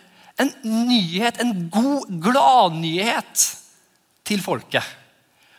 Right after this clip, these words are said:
Og det er det fortsatt i dag. Omvendelse, og derfor har jeg lyst til å tviste den tankegangen og så få bort all løgn, for djevelen er livredd for omvendelse.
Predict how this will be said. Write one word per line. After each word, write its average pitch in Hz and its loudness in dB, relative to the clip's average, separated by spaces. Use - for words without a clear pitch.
Og 175 -2
det 226 4
er 170 6
det 160 -4
fortsatt 135 -6
i 127 -12
dag. 113 0
Omvendelse, 202 2
og 165 -12
derfor 208 0
har 214 2
jeg 220 -2
lyst 214 -4
til 202 -4
å - -12
tviste 247 0
den 190 0
tankegangen 143 0
og 160 -4
så 175 0
få - -4
bort 160 -4
all 165 0
løgn, 131 0
for 170 -4
djevelen 185 2
er 196 4
livredd 165 -2
for 147 -8
omvendelse. 123 -4